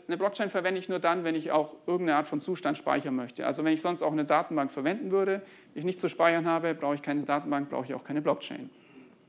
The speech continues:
Dann Blockchain macht nur Sinn, wenn ich einen geteilten Schreibzugriff habe.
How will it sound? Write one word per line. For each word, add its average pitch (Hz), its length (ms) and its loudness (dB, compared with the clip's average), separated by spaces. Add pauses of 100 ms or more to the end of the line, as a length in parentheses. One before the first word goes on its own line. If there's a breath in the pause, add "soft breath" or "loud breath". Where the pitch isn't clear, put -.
(720 loud breath)
Dann 185 100 0
Blockchain 220 320 0
macht 220 200 -2
nur 208 120 0
Sinn, 226 380 0
wenn 185 100 0
ich 185 140 -6
einen 180 80 -2
geteilten 170 420 -2
Schreibzugriff 151 760 -4
habe. 123 300 -8